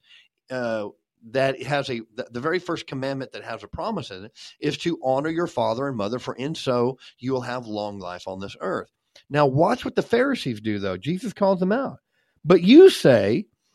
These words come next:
'If a man says to his father, mother, whatever I have that would help you is Corban,'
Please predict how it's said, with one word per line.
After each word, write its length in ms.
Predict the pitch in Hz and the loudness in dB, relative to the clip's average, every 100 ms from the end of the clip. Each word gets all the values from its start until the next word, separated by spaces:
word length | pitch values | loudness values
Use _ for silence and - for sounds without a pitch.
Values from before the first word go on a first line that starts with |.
| - | 2
'If 200 | 185 180 | 4 6
a 60 | |
man 320 | 185 180 220 226 | 6 8 8 6
says 280 | - 180 - | 4 2 4
to 120 | 160 | 2
his 100 | 143 | 4
father, 360 | 160 151 139 | 4 6 6
mother, 280 | 135 165 156 | 4 4 4
whatever 380 | 143 147 185 190 | 4 6 6 6
I 140 | 151 | 4
have 280 | 135 156 156 | 2 2 2
that 160 | 139 123 | 2 2
would 160 | 131 | 0
help 320 | 123 151 151 131 | 0 0 0 0
you 260 | 143 147 - | 0 2 2
is 260 | 127 120 | 0 -2
Corban,' 560 | - 208 214 120 113 | 0 4 4 4 -2